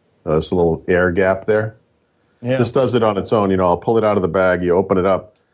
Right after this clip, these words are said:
Speaker 1: and down in that corner, you can see light through it.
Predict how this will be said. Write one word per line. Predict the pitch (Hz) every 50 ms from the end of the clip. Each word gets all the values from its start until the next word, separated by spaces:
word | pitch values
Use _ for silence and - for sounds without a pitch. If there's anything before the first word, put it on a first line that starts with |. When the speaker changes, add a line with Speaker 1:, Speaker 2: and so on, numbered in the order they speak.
| _ _ _ -
Speaker 1:
and | 92 87
down | 95 95 98 101
in | 98
that | 98 95 90 -
corner, | - - 147 143 123 98 85 85 90 - - -
you | 104 98
can | - 98
see | 95 - - 110 104
light | 95 98 104 117 113 -
through | - 92 85 78 73
it. | 71 - -